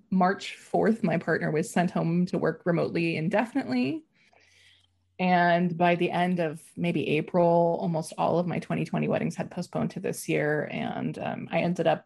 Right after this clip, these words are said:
I had one, one client who, instead of postponing, decided to elope in Glacier National Park. So I swapped their planning package to an officiating package, and we had a nice and terrifying, <laughs> um, little vacation in the middle of covid last summer.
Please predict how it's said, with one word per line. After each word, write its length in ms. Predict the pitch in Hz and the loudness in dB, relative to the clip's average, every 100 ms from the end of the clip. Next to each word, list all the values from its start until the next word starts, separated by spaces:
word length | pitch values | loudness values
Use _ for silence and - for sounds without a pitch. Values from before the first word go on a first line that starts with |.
| - | -6
I 60 | |
had 160 | 175 170 | -4 -2
one, 460 | 160 156 165 220 - | -2 0 0 -2 -2
one 180 | 180 175 | -2 -2
client 400 | - 175 170 208 | 0 0 0 -2
who, 300 | 180 165 165 | -2 -2 0
instead 260 | 151 180 - | -2 -2 -4
of 80 | - | -6
postponing, 460 | 170 - 170 160 | -10 -4 -2 -2
decided 340 | 170 165 151 151 | -4 -2 -2 -4
to 120 | 156 | -4
elope 420 | 170 165 156 165 - | 0 2 2 0 -4
in 380 | 175 165 165 165 | -2 0 0 0
Glacier 320 | 165 160 - | 0 -2 -2
National 360 | 156 - - - | -4 -6 -8 -6
Park. 360 | - 240 - _ - - _ | -2 -2 -4 _ -20 -20 _
So 320 | - - 175 - | -20 -4 -2 0
I 80 | 185 | -2
swapped 300 | - - - | 0 -2 0
their 120 | - | 0
planning 280 | 196 175 180 | 2 2 2
package 500 | 180 160 185 180 - | 2 0 -2 -6 -2
to 120 | 170 | 0
an 80 | 160 | 2
officiating 600 | 220 349 349 302 285 269 | 2 0 2 2 2 0
package, 500 | 277 254 247 247 240 | 2 0 2 0 2
and 100 | 220 | 0
we 100 | 214 | 0
had 180 | 220 196 | 0 0
a 60 | |
nice 500 | 180 185 190 220 - - - - _ _ _ - | 0 0 -2 -2 -8 -18 -20 -20 _ _ _ -2
and 400 | 180 180 180 185 | 2 4 4 2
terrifying, 840 | 277 330 254 254 247 233 214 220 | 6 8 8 6 6 8 8 8
<laughs> 0 | |
um, 800 | 220 - 247 262 220 269 220 - - - - - | 8 6 4 4 6 4 2 -2 -12 -16 -18 -2
little 220 | 311 269 | 2 2
vacation 580 | 247 220 214 208 208 214 | 2 0 2 0 2 -2
in 160 | - 202 | -2 -4
the 60 | |
middle 180 | 190 190 | -2 -2
of 160 | 196 - | -4 -2
covid 300 | 196 180 185 | -2 0 0
last 240 | 175 - | -2 -4
summer. 400 | 185 185 180 202 | -2 -2 -2 -6